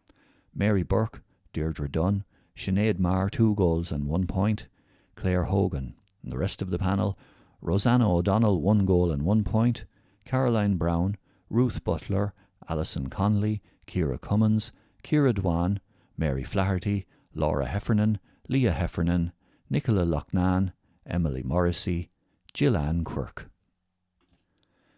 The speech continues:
Senior Hurling Championship, Round three. Bagnallstown cement their status as genuine championship contenders. Article by Kieran Murphy. The score. Bagnallstown Gaels, two goals and seventeen points.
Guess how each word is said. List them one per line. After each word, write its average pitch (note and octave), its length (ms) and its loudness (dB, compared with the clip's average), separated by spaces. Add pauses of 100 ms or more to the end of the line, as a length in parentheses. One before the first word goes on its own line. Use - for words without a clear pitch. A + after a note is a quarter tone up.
(640)
Senior E3 400 0
Hurling A2 360 0
Championship, G2 680 -2 (100)
Round F2+ 500 -4
three. C#2+ 440 -10 (680)
Bagnallstown G#2+ 720 0
cement G#2+ 360 -2
their G2 160 -4
status G2 560 -4
as C#2 160 -6
genuine F#2+ 640 -2
championship F2+ 680 -6
contenders. F2+ 720 -4 (320)
Article E2+ 520 -6 (220)
by G#2 120 -8
Kieran A2+ 320 -4
Murphy. G#2+ 440 -6 (580)
The E2+ 120 -10
score. G2 460 -2 (760)
Bagnallstown E2 640 -4
Gaels, F#2 400 0
two G#2 180 -2
goals G2+ 380 0
and F#2 100 -4
seventeen G2 540 -4
points. G2 480 -4